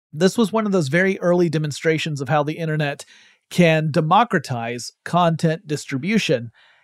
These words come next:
and bypass the traditional model, which has massive media companies gatekeeping the whole thing. Uh, I, I acknowledge <laughs> that as the employee of a massive media <laughs> company, I,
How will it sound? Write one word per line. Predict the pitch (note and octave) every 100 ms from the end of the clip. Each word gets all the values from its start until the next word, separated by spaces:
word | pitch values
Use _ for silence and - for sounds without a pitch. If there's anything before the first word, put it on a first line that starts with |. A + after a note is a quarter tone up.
| _
and | - E3+ E3+ D#3+
bypass | D3 D3+ D3 C#3 B2+ B2
the | - C3+
traditional | - D#3+ C4 B3 F#3+
model, | D#3+ C#3+ C#3 C#3+ C#3+ _ _ _ _ _ -
which | F3 F3+ - - -
has | D#3+ D#3+ D3 C3
massive | C#3+ E3+ E3+ - F3 C#3
media | D3 D#3+ D#3 D3+
companies | C#3 D#3 C3 C#3 C3+ A2
gatekeeping | C3 D3 D#3+ - - - C#3+ C#3 C3+ C3 -
the | D3+ C#3+ B2+
whole | C#3 C3
thing. | - F#3+ C3+ A2 _ _ _ _ _ -
Uh, | B2 B2+ - C#3+
I, | D#3 D#3+ -
I | D3+ D3 D3
acknowledge | D3+ E3 A3+ E3 C#3+ A#2+ F#3+
<laughs> |
that | D#3+ E3 F3+
as | E3 D3 C3
the | D3
employee | D3 C#3 F#3+ F#3 D3 C3+
of | D3 C#3
a | C#3+
massive | D#3 D#3 D#3+ C#3+
media | F3+ E3+ D#3+
<laughs> | - F#3
company, | C#3 C3+ E3+ -
I, | D3+ - F3 C#3